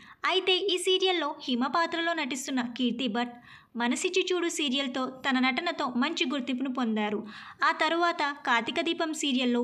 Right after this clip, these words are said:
హిమగా తెలుగు ప్రేక్షకుల్ని అలరిస్తున్నారు. అయితే హిమ పాత్రలో నటిస్తున్న కీర్తి భట్ కార్తీక దీపం సీరియల్ నుండి తప్పుకున్నట్టుగా తెలుస్తుంది. అయితే ఈ సీరియల్లోనే ప్రేమ్గా నటిస్తున్న మనోజ్ కుమార్ తన సోషల్ మీడియా ద్వారా "మిస్ యూ సీరియల్ పార్ట్నర్" అంటూ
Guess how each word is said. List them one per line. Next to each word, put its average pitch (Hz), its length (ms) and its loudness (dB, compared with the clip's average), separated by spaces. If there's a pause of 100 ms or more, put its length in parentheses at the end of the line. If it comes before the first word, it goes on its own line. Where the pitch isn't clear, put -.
(140)
హిమగా 269 460 2 (100)
తెలుగు 247 240 2
ప్రేక్షకుల్ని 247 600 0 (120)
అలరిస్తున్నారు. 220 760 0 (600)
అయితే 370 360 4 (100)
హిమ 269 240 4
పాత్రలో 381 420 6
నటిస్తున్న 349 600 0
కీర్తి 269 360 0
భట్ 254 340 2
కార్తీక 262 400 4
దీపం 370 320 2
సీరియల్ 285 400 2
నుండి 254 220 2 (100)
తప్పుకున్నట్టుగా 254 720 0 (160)
తెలుస్తుంది. 226 600 0 (500)
అయితే 392 340 4 (140)
ఈ 349 140 6
సీరియల్లోనే 370 680 4 (140)
ప్రేమ్గా 302 420 2
నటిస్తున్న 339 540 0
మనోజ్ 240 400 0
కుమార్ 269 400 0
తన 254 200 0
సోషల్ 262 400 -2
మీడియా 349 220 2
ద్వారా 277 320 2 (240)
"మిస్ 277 280 -2
యూ 349 140 4
సీరియల్ 302 380 0
పార్ట్నర్" 262 400 2
అంటూ 247 260 0